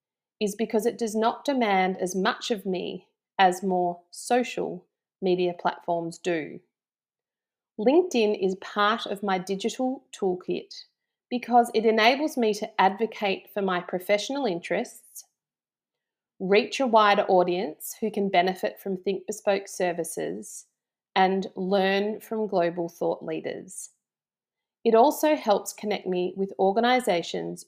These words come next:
whose clients would value access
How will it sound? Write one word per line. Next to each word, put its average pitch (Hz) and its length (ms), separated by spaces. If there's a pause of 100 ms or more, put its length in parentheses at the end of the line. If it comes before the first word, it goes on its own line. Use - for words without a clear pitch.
(120)
whose 202 180
clients 196 840
would 233 260
value 185 460
access - 720